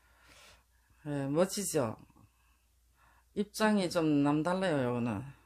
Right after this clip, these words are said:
예. 요 뒤쪽으로도 이렇게 더 많이 자구가 달렸어요. 어우, 정말 많네요, 자구가. 예, 자,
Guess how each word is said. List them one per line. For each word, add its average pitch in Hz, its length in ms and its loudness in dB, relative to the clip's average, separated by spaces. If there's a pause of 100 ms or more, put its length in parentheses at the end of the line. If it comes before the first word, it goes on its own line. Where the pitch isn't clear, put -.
(220)
예. 113 360 -10 (920)
요 185 100 -4
뒤쪽으로도 240 640 4
이렇게 175 320 0
더 170 280 4
많이 175 300 2
자구가 180 400 -2
달렸어요. 147 760 -4 (1120)
어우, 156 440 -6 (100)
정말 160 340 -4
많네요, 135 300 -4
자구가. 139 580 -10 (2000)
예, 127 440 -12 (300)
자, - 200 -16